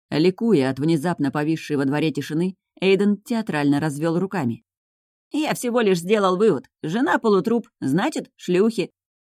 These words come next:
А в следующее мгновение он уже выплёвывал зубы на влажную от утренней росы траву. Пользоваться магией вне тренировок в Академии было запрещено, но Реймер и не собирался.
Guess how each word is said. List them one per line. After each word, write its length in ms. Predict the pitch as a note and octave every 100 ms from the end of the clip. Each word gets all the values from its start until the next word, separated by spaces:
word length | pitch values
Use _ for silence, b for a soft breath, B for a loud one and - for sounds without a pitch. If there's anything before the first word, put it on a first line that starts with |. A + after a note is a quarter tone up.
| _ _ -
А 120 | -
в 40 | -
следующее 440 | B3+ C#4 B3 A3
мгновение 580 | G3 G3 A3+ B3+ A3+ A#3 -
он 180 | B3+ B3+
уже 200 | G#3 G3+
выплёвывал 600 | F#3 D#3+ D#3+ D#3 C#3+ D3
зубы 400 | B2+ C3+ B2+ C3
на 220 | C#3+ D3
влажную 520 | B2+ C3 D#3 D3+ C#3 B2+
от 160 | -
утренней 380 | C#3+ C#3 C3 C3+
росы 340 | B2+ - C#3
траву. 480 | C3 D3+ C3+ A#2+ A2+ _ _ _ _ _ _ _
Пользоваться 480 | F#3+ G3+ F3+ F#3 F#3
магией 420 | F#3 E3+ D#3+ D#3
вне 220 | D#3 E3
тренировок 540 | - D3+ D3+ D3 C3+ B2+
в 40 |
Академии 460 | C#3+ C#3 D#3 D#3+ D#3+
было 200 | D#3+ E3
запрещено, 580 | C#3+ G3 A3 G#3 A#2 - _ _
но 200 | G#3+ G#3
Реймер 360 | G3 F#3 E3 -
и 80 | F3+
не 120 | E3
собирался. 600 | D#3 C#3 B2 A2+ -